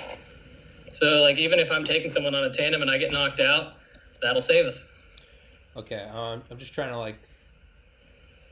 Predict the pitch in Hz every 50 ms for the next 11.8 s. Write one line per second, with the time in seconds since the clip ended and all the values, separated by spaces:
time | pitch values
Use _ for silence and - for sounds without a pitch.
0 | _ _ - _ _ _ _ - 120 117 120 123 139 156 160 170 165 135 127 135
1 | 127 123 120 113 - 120 117 120 120 117 113 110 113 113 110 110 110 107 107 -
2 | _ - 117 123 123 123 120 117 117 117 117 117 117 120 117 110 104 101 98 98
3 | - - _ _ _ - - _ _ _ _ - _ _ _ - - 117 117 113
4 | 117 110 110 - 113 110 - 117 110 107 104 107 104 107 - - - _ _ _
5 | _ _ _ _ _ _ - - _ _ _ - 123 110 113 120 117 117 117 113
6 | 120 123 117 - - 107 - 98 - 104 101 101 104 101 104 110 - _ _ _
7 | _ _ _ _ _ _ _ _ _ _ - 120 117 117 110 - 120 113 110 107
8 | - - 113 104 104 - 127 123 123 127 123 123 123 120 117 117 - 117 110 110
9 | - 107 104 104 104 104 101 101 95 117 107 104 95 95 - 95 95 95 - -
10 | - - - _ _ _ _ - _ _ _ - 165 175 180 170 170 165 165 165
11 | 165 160 156 160 156 - 156 147 147 139 143 143 139 139 -